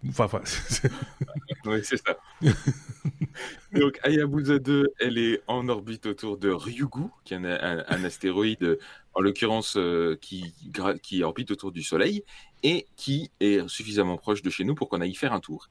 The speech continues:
Speaker 2: Et ce qui s'est passé, c'est qu'ils aimeraient bien ra-, ramener des... Enfin, le, le truc de la jaxa, c'est d'essayer de ramener des échantillons sur la Terre pour pouvoir les analyser.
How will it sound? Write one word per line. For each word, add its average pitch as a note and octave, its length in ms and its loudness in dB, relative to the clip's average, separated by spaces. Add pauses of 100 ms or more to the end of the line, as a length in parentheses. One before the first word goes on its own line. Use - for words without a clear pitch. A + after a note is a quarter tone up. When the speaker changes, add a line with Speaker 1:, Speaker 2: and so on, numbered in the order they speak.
Speaker 2:
Et B2 220 0
ce - 100 -12
qui A#2+ 120 -6
s'est G#2+ 140 2
passé, A#2+ 280 0
c'est - 120 -4
qu'ils G2 360 -2
aimeraient F#2+ 340 0
bien A#2+ 280 0
ra-, F2 220 0
ramener G#2+ 380 2
des... F#2 340 4 (360)
Enfin, F2+ 120 0
le, F2+ 160 4
le F2+ 120 4
truc C3 200 0
de G#2+ 80 2
la F#2+ 100 8
jaxa, F#2 300 2
c'est G#2 140 -4
d'essayer F2 280 2
de G2 40 4
ramener F#2+ 260 0
des F2+ 220 0
échantillons F#2 480 -4
sur G#2+ 220 -4
la E2 100 0
Terre F#2+ 180 0
pour E2 120 -14
pouvoir E2 240 -2
les D#2+ 140 -2
analyser. F2 360 -4